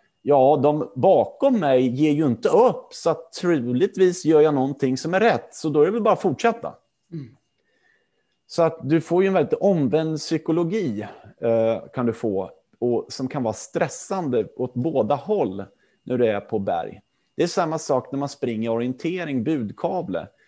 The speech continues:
Speaker 1: Det är att man springer som fan, och det är en far som gjorde det här en gång. Han, det här har faktiskt hänt i rikt-, på, i verkligheten. De, de ledde, och det var ett gäng på en fem, sex stycken som var i täten, tät-, tätklungande. Och budkavle, det är som en stafett fast i orientering.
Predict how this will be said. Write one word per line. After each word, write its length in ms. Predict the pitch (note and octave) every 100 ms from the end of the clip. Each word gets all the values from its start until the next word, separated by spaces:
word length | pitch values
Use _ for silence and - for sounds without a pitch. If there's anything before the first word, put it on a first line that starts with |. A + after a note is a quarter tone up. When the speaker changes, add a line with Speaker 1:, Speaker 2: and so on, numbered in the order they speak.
| _ _ _ _ _
Speaker 1:
Det 140 | - F3+
är 40 |
att 120 | D#3
man 100 | D3
springer 400 | C#3+ - D#3+ E3
som 160 | D#3 D3+
fan, 480 | - G3 E3+ E3+ C3+
och 100 | B2
det 80 |
är 40 | E3+
en 60 |
far 360 | D#3 - E3+ E3+
som 280 | D3+ C#3+ C3+
gjorde 300 | B2+ G#2+ G#2+
det 120 | A2
här 240 | G#2 G2+
en 180 | F#2+ G#2+
gång. 180 | G2+ G2+
Han, 120 | A#2
det 160 | B2 B2
här 80 | C#3
har 80 |
faktiskt 260 | C3 A#2+ -
hänt 420 | A2+ C#3 A#2+ -
i 40 | A2
rikt-, 580 | A2+ - - F2 C#2+ -
på, 140 | A#2
i 180 | E2 A#2+
verkligheten. 680 | B2 G#2+ - D3 C#3+ - G2
De, 200 | B2 A#2
de 140 | D3
ledde, 480 | E3+ F3 A#2 G#2 D#3
och 120 | D3+
det 80 | C#3
var 140 | D3+
ett 140 | E3 E3
gäng 600 | B2 C#3 B2+ B2 A#2+ - _ _ - - _ _
på 100 | -
en 100 | C3
fem, 280 | B2 C3+ A#2+
sex 280 | - A2+ -
stycken 400 | - A2 - A2+
som 160 | C3+
var 120 | A#2 A2+
i 40 |
täten, 680 | - D#3+ D3+ C3+ - G2+ G2+
tät-, 600 | - D3 - - - -
tätklungande. 840 | C#3+ A#2+ - - C3 D#3 C#3+ A2 F2+
Och 60 |
budkavle, 800 | G#2 C#3+ B2 G#2 - D3+ D3+ B2
det 100 | A#2+
är 60 | B2+
som 140 | A#2+
en 40 |
stafett 720 | G#2+ - G#2 - D3 B2 _ -
fast 280 | A2 -
i 40 | A2+
orientering. 640 | G#2 G#2 G2 D3 B2 G2